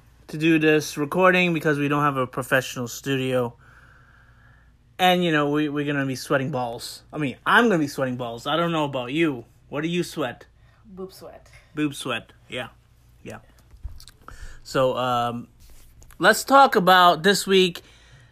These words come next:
Speaker 1: is the Netflix streaming showdown. You know, we did the Amazon one a couple of weeks ago. This is the Netflix one.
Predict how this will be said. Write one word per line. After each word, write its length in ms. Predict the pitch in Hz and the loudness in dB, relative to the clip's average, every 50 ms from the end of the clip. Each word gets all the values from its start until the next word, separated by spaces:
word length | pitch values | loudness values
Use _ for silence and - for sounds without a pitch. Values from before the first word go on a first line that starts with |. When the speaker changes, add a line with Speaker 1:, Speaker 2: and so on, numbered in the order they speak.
| _ _ _ _ _ _ - | _ _ _ _ _ _ -4
Speaker 1:
is 260 | - 196 196 170 160 | 2 2 2 4 4
the 80 | 175 185 | 2 2
Netflix 680 | 190 208 208 180 - - 196 190 170 - - - - - _ _ - | 4 4 4 2 0 0 2 2 2 2 -2 -4 -4 -6 _ _ -18
streaming 540 | - - - - 196 185 175 170 165 156 | -14 -10 0 2 4 4 4 4 2 2
showdown. 720 | 147 - - 175 156 151 143 143 143 135 131 127 120 117 - _ _ _ _ _ _ - | 0 0 2 4 4 4 6 6 6 6 4 4 0 -4 -8 _ _ _ _ _ _ -6
You 100 | 151 147 | -2 0
know, 180 | 147 143 143 143 | 0 0 0 0
we 100 | 143 143 | 0 0
did 200 | 151 160 151 143 | 0 -2 0 2
the 100 | 147 147 | 4 6
Amazon 560 | 156 170 185 185 180 170 185 180 175 175 175 | 6 6 6 4 2 4 4 4 4 4 4
one 140 | 175 170 165 | 4 2 2
a 60 | - | 2
couple 240 | - 175 156 160 160 | 2 0 2 2 2
of 60 | 160 | 2
weeks 200 | 170 165 156 - | 2 0 0 2
ago. 160 | 175 170 156 | 2 4 4
This 200 | 156 170 170 156 165 | 4 4 0 0 -2
is 80 | 160 | -4
the 80 | 156 160 | -4 -2
Netflix 460 | 147 151 143 139 - - - 165 - 147 | 2 2 2 0 0 -4 -6 -6 -4 -4
one. 140 | 131 127 | -6 -6